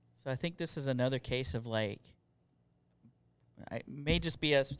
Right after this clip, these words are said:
like, coming from different places or finding the record at a different time, that the rec-, the, um, the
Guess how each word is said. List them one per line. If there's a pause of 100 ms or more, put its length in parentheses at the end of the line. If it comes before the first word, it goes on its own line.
like,
coming
from
different
places
or
finding
the
record
at
a
different
time, (760)
that (800)
the
rec-,
the,
um,
the